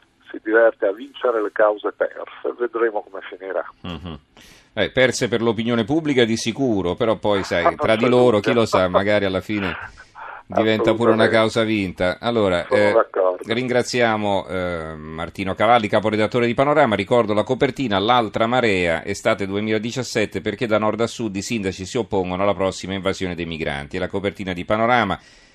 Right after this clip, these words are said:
Speaker 2: che sarà in edicola fra qualche ora. Grazie Martino e buonanotte.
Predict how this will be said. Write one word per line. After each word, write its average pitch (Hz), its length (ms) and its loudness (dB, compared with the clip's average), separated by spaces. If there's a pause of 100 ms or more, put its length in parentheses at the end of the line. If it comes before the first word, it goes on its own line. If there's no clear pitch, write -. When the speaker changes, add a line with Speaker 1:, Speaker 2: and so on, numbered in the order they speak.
Speaker 2:
che 117 140 2
sarà 110 340 2
in 117 140 -2
edicola 113 460 0
fra 113 240 2
qualche 107 380 2
ora. 85 520 0
Grazie 104 340 0
Martino 104 320 -2
e 92 40 -2
buonanotte. 80 720 -6